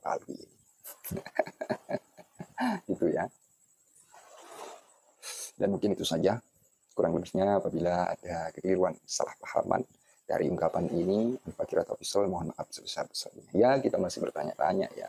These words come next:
soal keaslian ini. Namun ya, ya kita fokus lagi lah terhadap tesis Kiai Imad ya. Kita mesti fokus lagi terhadap tesis Kiai Imad. Adakah yang sudah membantahnya sehingga Kiai Imad berhenti atau mengakhiri?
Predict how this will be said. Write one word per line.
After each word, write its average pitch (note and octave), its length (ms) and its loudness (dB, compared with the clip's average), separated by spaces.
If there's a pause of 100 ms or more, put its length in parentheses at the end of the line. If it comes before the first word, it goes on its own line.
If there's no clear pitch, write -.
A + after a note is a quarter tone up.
(120)
soal - 400 2
keaslian - 400 2
ini. - 240 -2 (480)
Namun G2 320 4
ya, F2 200 4
ya A2+ 160 8
kita - 200 2
fokus - 240 -8
lagi E2+ 240 2
lah - 120 -4 (200)
terhadap - 400 -4 (460)
tesis - 320 2
Kiai - 240 -2
Imad - 240 -6
ya. - 100 -14 (840)
Kita - 160 0
mesti - 240 -4
fokus - 420 -2 (140)
lagi G2 320 2
terhadap - 380 -4
tesis - 260 -6
Kiai - 160 -6
Imad. - 240 -10 (240)
Adakah F#2 640 2
yang E2+ 160 0
sudah - 320 -8
membantahnya - 720 -4
sehingga - 400 0
Kiai - 160 2
Imad - 160 -4
berhenti F2+ 540 0
atau - 260 0 (240)
mengakhiri? F2 640 0